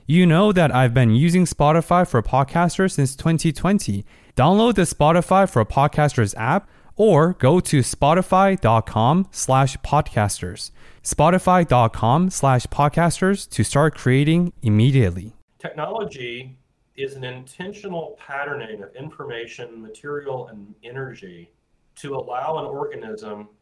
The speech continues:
Speaker 2: to successfully adapt to its surrounding environment. Let me say that again, 'cause it's, it's kind of a lot. A technology, the way I define it, and that, by the way, that also means that there are other organisms on this planet that have technologies.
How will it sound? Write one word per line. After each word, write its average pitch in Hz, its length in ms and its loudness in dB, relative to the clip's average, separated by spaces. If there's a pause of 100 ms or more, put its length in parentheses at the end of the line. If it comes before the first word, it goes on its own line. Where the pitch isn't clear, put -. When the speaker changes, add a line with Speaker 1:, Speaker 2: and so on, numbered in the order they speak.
(220)
Speaker 2:
to 135 100 -20
successfully 135 720 -14
adapt 110 500 -12
to 120 80 -20
its - 140 -20
surrounding 107 300 -16
environment. 104 480 -16 (720)
Let 131 60 -20
me 135 60 -10
say 131 160 -10
that 123 100 -8
again, 110 300 -12
'cause - 100 -20
it's, - 180 -20
it's - 140 -20
kind 131 240 -12
of 123 60 -10
a 120 40 -8
lot. - 440 -12 (480)
A 127 100 -16
technology, 156 760 -8
the 135 80 -8
way 143 120 -6
I 139 60 -6
define 165 300 -10
it, 135 120 -10
and 165 140 -8
that, 175 160 -10
by 165 140 -4
the 170 80 -14
way, 170 160 -10
that 151 100 -10
also 185 400 -8
means 131 440 -14 (100)
that 139 240 -10
there 135 160 -8
are 135 200 -10
other 160 240 -8
organisms 151 600 -10
on 123 100 -18
this 117 120 -18
planet 160 420 -12
that 127 140 -16
have - 200 -16
technologies. 127 760 -16